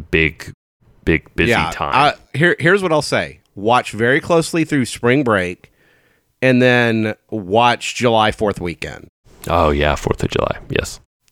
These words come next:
Speaker 2: 'Cause that is, that is the crazy, crazy time for the part, and through,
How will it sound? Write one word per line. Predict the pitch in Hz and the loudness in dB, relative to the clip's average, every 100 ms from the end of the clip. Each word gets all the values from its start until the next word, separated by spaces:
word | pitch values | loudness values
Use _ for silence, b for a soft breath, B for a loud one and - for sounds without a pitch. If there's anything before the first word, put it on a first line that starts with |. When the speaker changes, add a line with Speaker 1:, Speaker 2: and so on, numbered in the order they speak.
| - | -6
Speaker 2:
'Cause | 120 101 92 80 | -2 0 -2 -10
that | 98 113 123 135 | -6 -2 2 2
is, | 131 123 110 104 | 2 0 -4 -4
that | 127 139 | -2 2
is | 135 104 | 0 0
the | 127 | -6
crazy, | - 135 135 139 101 101 | -4 0 4 4 0 -8
crazy | 85 - 117 90 | -8 -2 -2 -2
time | 98 110 95 87 | -2 -2 -2 -4
for | - | -8
the | 90 | -6
part, | 107 87 | -4 -2
and | 110 90 | -4 0
through, | 139 143 | 2 4